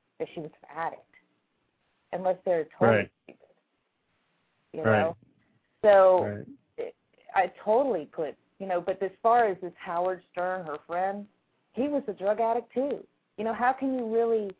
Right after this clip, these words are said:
Speaker 1: I'm not saying he's this angel, okay? You know, he let her, he go, he went along with her lying about the paternity and all that stuff, okay? But that's what an enabler does. He was codependent on her. So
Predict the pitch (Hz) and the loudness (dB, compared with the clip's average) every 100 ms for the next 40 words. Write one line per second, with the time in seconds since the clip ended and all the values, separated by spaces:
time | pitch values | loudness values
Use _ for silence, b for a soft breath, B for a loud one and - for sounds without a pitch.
0 | _ 269 311 285 - 233 220 214 226 202 | _ -4 -2 -2 -2 -6 -4 -6 -8 -8
1 | 202 _ - 202 220 185 147 - - 160 | -12 _ -8 -6 -6 -6 -8 -12 -10 -6
2 | 139 139 156 _ _ _ _ 180 156 151 | -6 -8 -12 _ _ _ _ -10 -8 -4
3 | 214 226 226 208 185 175 214 190 180 233 | 0 4 4 4 -4 -6 -6 -4 -2 -2
4 | 233 220 196 190 185 175 185 170 160 165 | 0 0 0 0 -2 -4 -4 -2 0 0
5 | 175 175 170 160 156 156 156 - 175 170 | 0 -2 -4 -4 -4 -8 -18 -10 -6 -6
6 | 160 156 147 143 143 156 - _ - - | -6 -6 -6 -6 -6 -6 -8 _ -20 -20
7 | 143 147 139 156 185 180 202 190 175 170 | -16 -12 -10 0 0 0 -4 -4 -4 -6
8 | 175 160 147 156 143 - _ 160 151 - | -4 -4 -4 -4 -6 -8 _ -14 -14 -12
9 | - 185 180 - 180 180 151 135 - 117 | -4 -4 -4 -10 -10 -10 -10 -12 -16 -18
10 | - _ _ _ _ _ _ _ _ 202 | -20 _ _ _ _ _ _ _ _ 2
11 | 180 170 | 4 2